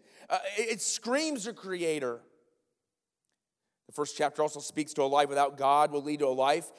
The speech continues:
that is filled with dishonorable passions, whether it be sexual or envy or gossipers or slanderers or, or boastful people, some of the things he names.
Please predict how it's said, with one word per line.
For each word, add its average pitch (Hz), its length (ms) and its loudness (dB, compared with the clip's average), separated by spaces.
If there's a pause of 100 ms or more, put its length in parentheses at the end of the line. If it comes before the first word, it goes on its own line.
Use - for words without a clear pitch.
(160)
that - 140 4
is 143 120 -6 (120)
filled 170 240 2
with 160 100 -4
dishonorable 165 720 -2
passions, 156 880 -6 (300)
whether 151 180 2
it 151 60 -4
be 147 100 -8
sexual 180 500 -2
or 139 380 4 (240)
envy 165 640 2
or 151 160 0 (240)
gossipers 190 760 -2
or 156 80 -4
slanderers 165 840 -2
or, 151 100 -4 (160)
or 151 80 0
boastful 196 480 4
people, 190 420 -2
some 180 160 -4
of 180 60 -8
the 170 80 -4
things 165 300 -10
he 143 140 -14
names. 143 580 -12